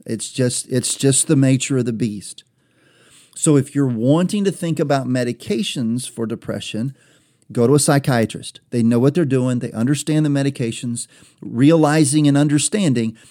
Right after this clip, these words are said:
that there are a ton of medications for depression, a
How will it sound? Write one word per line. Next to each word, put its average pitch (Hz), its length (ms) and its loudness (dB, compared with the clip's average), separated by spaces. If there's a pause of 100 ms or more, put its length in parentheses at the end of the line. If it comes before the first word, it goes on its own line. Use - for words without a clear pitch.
(100)
that 139 200 -2
there 156 200 4
are 160 160 -2
a 160 240 -4 (540)
ton 160 720 -2 (120)
of 139 140 4
medications 127 720 0
for 120 120 -6
depression, 101 540 -8
a 233 200 -10